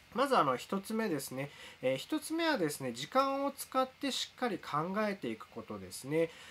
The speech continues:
まあ、あの、できればですね、持ち時間がまだ残っているっていう状態であれば、あの、少しずつ時間を使いながら一手一手考えていくのがいいですね。まあ、ただ、あの、優勢になっ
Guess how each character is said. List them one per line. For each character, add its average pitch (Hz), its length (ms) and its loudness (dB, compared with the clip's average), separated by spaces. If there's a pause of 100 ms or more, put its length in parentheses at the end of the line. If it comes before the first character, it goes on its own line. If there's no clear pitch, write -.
(160)
ま 247 60 4
あ、 220 40 4
あ - 40 4
の、 165 60 2
で 220 140 0
き 339 160 -2
れ 339 120 0
ば 277 160 2
で 151 120 2
す - 140 -6
ね、 156 140 0
持 147 160 0
ち 269 160 -4
時 294 80 -6
間 277 240 4
が - 100 6
ま 196 120 4
だ 190 120 4
残 156 280 0
っ 196 40 -6
て - 220 0
い 170 100 4
る 233 240 2
っ - 20 -20
て 185 80 0
い 147 240 4
う 127 40 -4
状 147 200 2
態 165 220 4
で 196 120 2
あ 240 60 6
れ 247 140 6
ば、 135 400 8
あ 127 60 4
の、 131 80 0
少 214 220 -4
し 226 120 -4
ず 262 140 -2
つ 190 220 0
時 127 120 -6
間 135 300 2
を 139 60 0
使 - 280 0
い 143 80 0
な 156 120 0
が 208 120 0
ら 113 300 6
一 123 80 -8 (100)
手 143 80 -2
一 165 80 0
手 196 200 -4
考 151 100 4 (160)
え 131 160 4
て 117 120 -4
い 107 60 -2
く 117 140 -10
の 104 120 -6
が 98 120 -8
い 95 100 -6
い - 40 -8
で 90 100 -12
す - 100 -10
ね。 196 280 0 (340)
ま 240 60 2
あ、 - 20 -10
た 320 100 -2
だ、 302 160 6
あ 220 60 4
の、 139 260 8
優 190 240 4
勢 254 380 8
に 254 120 0
な 262 120 4
っ 254 60 2